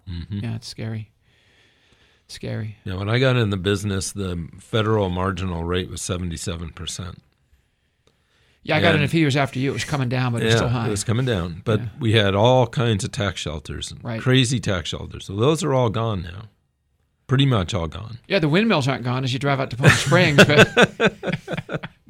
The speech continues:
Speaker 1: I got a windmill story I'll tell you sometime, Rick.
Speaker 2: Okay.
Speaker 1: But the, the, the, the problem is, without all of those, um, uh, the rates are gonna keep going up, and the, it's cash out of pocket.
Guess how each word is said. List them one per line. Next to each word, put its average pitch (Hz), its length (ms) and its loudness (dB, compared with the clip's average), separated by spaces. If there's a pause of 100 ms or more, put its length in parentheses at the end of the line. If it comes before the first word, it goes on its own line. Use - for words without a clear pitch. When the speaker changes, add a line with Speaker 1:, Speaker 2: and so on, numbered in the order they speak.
(720)
Speaker 1:
I 104 120 0
got 104 140 2
a 95 40 2
windmill 92 360 0
story 90 340 -4
I'll 80 100 -2
tell 87 160 -2
you 85 100 -2
sometime, 80 400 -8
Rick. 143 140 -2
Speaker 2:
Okay. 135 320 0 (220)
Speaker 1:
But 127 160 2
the, 110 280 4 (220)
the, 107 500 0 (140)
the, 110 280 -6
the 113 180 -10
problem 120 440 0
is, 95 280 -2 (360)
without 113 400 4
all 117 220 4
of 92 100 0
those, 90 500 -4 (240)
um, 87 640 -4 (720)
uh, - 340 -16 (300)
the 110 120 -6
rates 117 280 4
are 107 60 -6
gonna 95 160 -2
keep - 220 -6
going 92 320 -2
up, 123 200 0
and 90 160 -4
the, 87 180 -8
it's - 220 -10
cash 113 440 -8
out 90 160 -8
of 87 60 -14
pocket. 113 380 -10